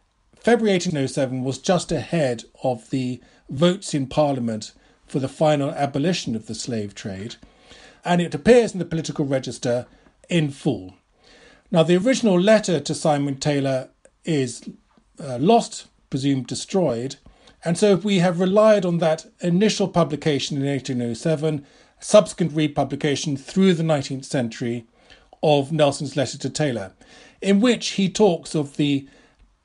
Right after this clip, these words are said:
damnable and cursed doctrine of William Wilberforce William Wilberforce and his hypocritical allies, and he makes other certain sort of harsh comments about Wilberforce and the slave trade as part of this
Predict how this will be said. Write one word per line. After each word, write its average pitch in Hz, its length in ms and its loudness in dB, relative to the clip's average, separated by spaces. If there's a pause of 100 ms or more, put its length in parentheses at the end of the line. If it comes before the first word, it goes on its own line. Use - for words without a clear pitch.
(100)
damnable 175 560 4
and 151 140 -4
cursed 151 500 0
doctrine 113 640 -4 (320)
of 135 180 -4
William 123 280 -2
Wilberforce 120 760 -6 (380)
William 165 400 0
Wilberforce 151 560 0
and 165 80 0
his 156 160 -2
hypocritical 175 920 -2
allies, 120 640 -2 (220)
and 185 100 0
he 196 60 4
makes 196 240 2
other 165 360 2
certain 135 480 -2
sort 120 160 -8
of 117 160 -6 (220)
harsh 131 300 -2
comments 127 380 -4
about 113 380 -6
Wilberforce 123 680 -6
and 117 100 -6
the 113 60 -8
slave 120 340 -6
trade 98 280 -12 (500)
as 180 160 2
part 202 420 4
of 175 160 -8
this 156 260 -4